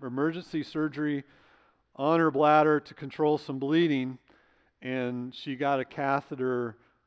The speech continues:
after that for the healing. And if you know anything about catheters, uh, infection is something that, that comes along with those things. And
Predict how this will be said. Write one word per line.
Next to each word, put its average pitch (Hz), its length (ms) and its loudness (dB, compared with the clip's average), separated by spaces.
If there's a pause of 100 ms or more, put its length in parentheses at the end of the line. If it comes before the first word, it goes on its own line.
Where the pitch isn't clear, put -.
(460)
after 131 340 -4
that 120 260 -4
for 127 80 -12
the 117 100 -8
healing. 120 460 -4
And 110 80 -10
if 107 120 -16
you 127 60 -6
know 127 180 -4
anything 156 360 0
about 135 260 -2
catheters, 123 840 -4 (800)
uh, 120 300 -10 (160)
infection 139 720 -2
is 127 120 -8
something 127 460 -8
that, 113 280 -12
that 131 160 -12
comes 131 280 -10
along 123 300 -6
with 131 200 -8
those 120 220 -10
things. 120 440 -12
And 120 100 -14